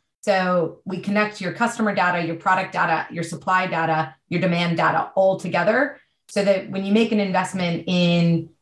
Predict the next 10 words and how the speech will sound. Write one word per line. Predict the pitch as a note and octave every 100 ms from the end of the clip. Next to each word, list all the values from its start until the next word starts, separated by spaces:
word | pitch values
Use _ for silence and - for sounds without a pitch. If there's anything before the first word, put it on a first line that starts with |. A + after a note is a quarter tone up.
| _
you | -
know, | F3+ E3 D#3+
in | - F#3+
a | F3+ E3+ -
personalization | G#3 - F3+ E3 F3 F#3 E3+
campaign, | E3+ D#3+ D#3+ D#3+ D#3 D3+ C#3
you | F3+ F3+
can | F#3+ F3+ E3+ -
translate | - G#3+ G#3+ A3 E3 E3 -
that | D#3+ D#3+ D#3+